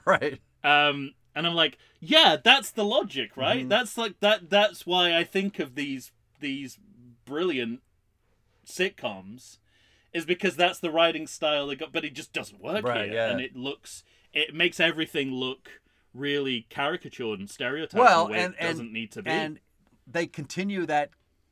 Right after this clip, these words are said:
Speaker 1: caricature further with your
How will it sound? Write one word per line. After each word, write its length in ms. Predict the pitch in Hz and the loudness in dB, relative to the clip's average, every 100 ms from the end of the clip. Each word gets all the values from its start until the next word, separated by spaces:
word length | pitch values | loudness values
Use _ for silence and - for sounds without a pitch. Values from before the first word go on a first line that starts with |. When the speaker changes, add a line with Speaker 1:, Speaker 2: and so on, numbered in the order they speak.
| _ - | _ -6
Speaker 1:
caricature 800 | 170 151 131 - 147 135 131 - _ _ | 0 0 0 -4 -6 -6 -8 -14 _ _
further 480 | 185 202 151 120 117 | 2 2 -2 -4 -6
with 280 | 123 127 120 | -8 -12 -10
your 580 | 139 151 143 135 117 | -6 -2 -2 -4 -6